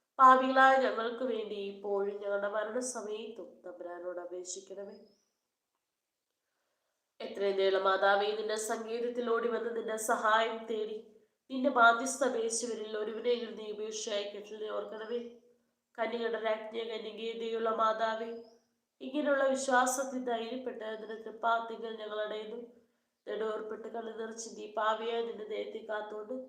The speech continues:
അങ്ങേ സന്നിധിയിൽ നിൽക്കുന്നു. അവതരിച്ച വചനത്തിന്റെ മാതാവേ, ഞങ്ങളുടെ അപേക്ഷകൾ ഉപേക്ഷിക്കാതെ ദയാപൂർവം കേട്ടുകൊള്ളണമേ. ആമേൻ.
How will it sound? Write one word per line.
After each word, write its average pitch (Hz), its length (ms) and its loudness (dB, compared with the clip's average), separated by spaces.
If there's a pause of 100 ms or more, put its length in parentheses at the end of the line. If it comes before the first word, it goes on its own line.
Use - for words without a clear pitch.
(400)
അങ്ങേ 247 320 4
സന്നിധിയിൽ 233 640 -2
നിൽക്കുന്നു. 226 600 -8 (400)
അവതരിച്ച 240 480 2
വചനത്തിന്റെ 226 520 -4
മാതാവേ, 208 500 2 (580)
ഞങ്ങളുടെ 233 220 4
അപേക്ഷകൾ 254 500 4
ഉപേക്ഷിക്കാതെ 233 840 -2
ദയാപൂർവം 202 680 -4 (180)
കേട്ടുകൊള്ളണമേ. 180 680 -8 (320)
ആമേൻ. 175 420 -12